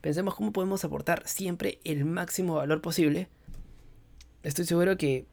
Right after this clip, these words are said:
si lo piensas te vas a demorar más pensando en, en esa idea que podrías sumar a lo que realmente te lleve a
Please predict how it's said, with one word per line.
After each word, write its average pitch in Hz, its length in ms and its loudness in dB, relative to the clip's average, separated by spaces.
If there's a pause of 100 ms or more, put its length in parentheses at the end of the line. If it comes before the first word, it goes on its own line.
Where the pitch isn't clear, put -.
si 147 200 2
lo 139 160 2
piensas 170 400 2
te - 80 -2
vas 156 140 0
a - 20 4
demorar 147 300 4
más 170 160 2
pensando 151 680 2
en, 131 180 -4
en 131 160 -2
esa 156 200 0
idea 147 360 6
que - 160 -8
podrías 135 640 0 (480)
sumar 143 520 4 (240)
a 151 100 4
lo 139 160 4
que 139 140 4
realmente 156 420 4
te 135 200 0
lleve 160 440 4
a 120 360 -4